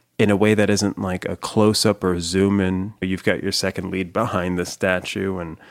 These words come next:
and the message gets through because of, again, just, like, the use of the scenery and the symbolism. I think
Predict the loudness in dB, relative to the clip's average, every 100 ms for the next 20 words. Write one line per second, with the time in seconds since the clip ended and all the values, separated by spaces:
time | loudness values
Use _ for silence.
0 | -20 _ -4 0 0 0 -2 -4 -2 -2
1 | -4 -4 -2 -2 -6 -10 -8 -8 -8 -8
2 | -4 -4 -4 -10 -8 -6 -6 -6 -6 -4
3 | -4 -6 -6 -8 -10 -18 -16 -10 -8 -4
4 | -2 0 -2 -4 -8 _ -6 -4 -2 -4
5 | -2 -2 -4 -4 -6 -8 -16 -20 -12 -6
6 | 0 0